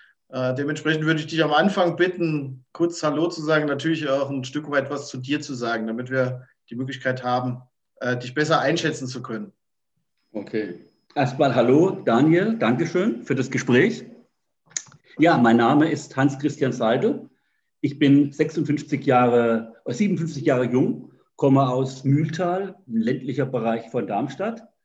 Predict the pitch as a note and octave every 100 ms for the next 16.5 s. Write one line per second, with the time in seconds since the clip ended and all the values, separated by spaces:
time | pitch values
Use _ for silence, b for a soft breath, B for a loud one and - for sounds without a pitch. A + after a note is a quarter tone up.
0 | _ _ _ _ _ _ _ _ _ -
1 | C3 - C3+ C3+ B2+ B2 B2 A#2 A#2 C3
2 | C3 D3+ D3+ - - C3 B2 A#2 A2+ A2+
3 | A2 B2+ - E3 D#3+ E3 E3 D#3 D#3 D#3
4 | F3+ F#3 B3 - - _ _ _ _ _
5 | _ _ _ B2 B2+ C3+ C#3 C3 - -
6 | _ _ _ D3+ C3 B2+ B2+ A#2+ C#3 -
7 | D3+ C#3 C#3 C#3 C3+ C#3+ C3 A2+ C3 C#3
8 | D#3 D#3 B2 A#2 - - A#2+ B2 - G#2+
9 | C3 E3+ E3 D3+ D#3+ F3+ G3+ - _ _
10 | _ _ _ _ _ C#3 B2+ C3 B2+ B2+
11 | - C3+ B2 B2+ B2+ B2+ - B2 A#2+ -
12 | C#3 D#3 B2+ A#2+ A#2+ B2 C3 - - -
13 | C3 - - B2+ B2+ B2 B2 A#2+ B2 -
14 | A2+ A#2+ A#2+ A#2+ A#2+ - - C3+ B2 -
15 | G#2 A#2 A#2 A#2 A2 - A2 B2 A#2+ A2+
16 | - B2 - -